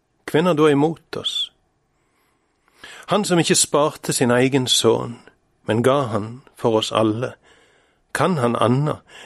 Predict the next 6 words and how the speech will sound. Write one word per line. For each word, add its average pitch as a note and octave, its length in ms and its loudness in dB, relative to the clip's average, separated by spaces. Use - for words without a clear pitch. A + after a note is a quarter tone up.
enn A#2 160 2
gi A#2+ 240 2
oss - 340 -6
alt - 640 -6
med G#2+ 200 -2
han?» A2 240 -14